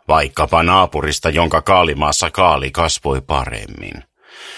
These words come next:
Kansan vihollisia ei ollut pelkästään kotien ulkopuolella, vaan myös kodeissa. Elettiin aikaa, jolloin vain kuolemalla oli syytä hymyyn.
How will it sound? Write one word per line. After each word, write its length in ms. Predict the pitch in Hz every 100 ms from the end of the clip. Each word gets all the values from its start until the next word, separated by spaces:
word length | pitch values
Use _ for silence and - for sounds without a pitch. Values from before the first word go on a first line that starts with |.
| - -
Kansan 500 | - 110 113 110 90
vihollisia 640 | 107 107 101 98 101 95 95
ei 180 | 98
ollut 240 | 98 95 -
pelkästään 520 | 101 95 87 - 82
kotien 460 | 80 90 - 71 71
ulkopuolella, 960 | 80 78 69 67 64 64 62 64 64 62
vaan 260 | 78 73 69
myös 260 | 78 69
kodeissa. 760 | - 82 - - - - - - - _ _ _ _ - - _ _ - _ -
Elettiin 580 | 113 107 - 90 80
aikaa, 560 | 78 101 85 - 67 67 87
jolloin 380 | 82 80 80
vain 260 | 82 90 69
kuolemalla 640 | 98 85 69 64 60 64
oli 260 | 65 69 65
syytä 400 | - 76 65 64
hymyyn. 640 | 67 65 60 - 50 -